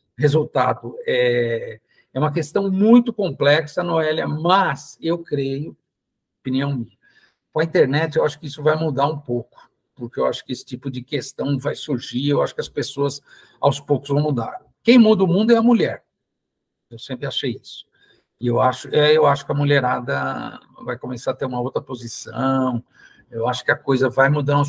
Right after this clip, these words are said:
não vai ser rápido, mas eu acho que a gente tá caminhando pra mudar um pouco o cenário, porque essa concentração de renda, por exemplo, que é típica do capitalismo, gente, isso não é insustentável,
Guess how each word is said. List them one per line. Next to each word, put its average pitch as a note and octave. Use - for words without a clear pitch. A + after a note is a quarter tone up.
não C#3+
vai D#3+
ser E3
rápido, C#3+
mas A#2
eu B2+
acho B2
que -
a B2+
gente C3
tá C#3
caminhando C#3
pra C#3+
mudar C#3+
um D#3
pouco D3
o C#3+
cenário, E3
porque E3+
essa F3
concentração D#3
de C#3
renda, C#3
por C3
exemplo, A#2+
que -
é B2
típica -
do C3
capitalismo, C3+
gente, D#3+
isso -
não E4
é D#4+
insustentável, D3+